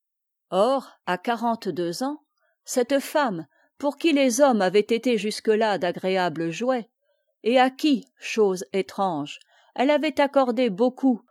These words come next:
en ne voyant dans l'amour que des sacrifices à subir pour les dominer,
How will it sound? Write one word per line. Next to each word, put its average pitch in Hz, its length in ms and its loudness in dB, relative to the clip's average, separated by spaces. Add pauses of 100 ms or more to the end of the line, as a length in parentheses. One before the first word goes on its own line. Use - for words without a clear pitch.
(140)
en 196 140 -2
ne 226 100 4
voyant 220 440 2
dans 208 180 2
l'amour 208 560 0
que 190 100 0
des 185 160 0
sacrifices 190 680 -4
à 170 80 2
subir 185 580 -4
pour 175 200 -6
les 170 140 -4
dominer, 220 580 -2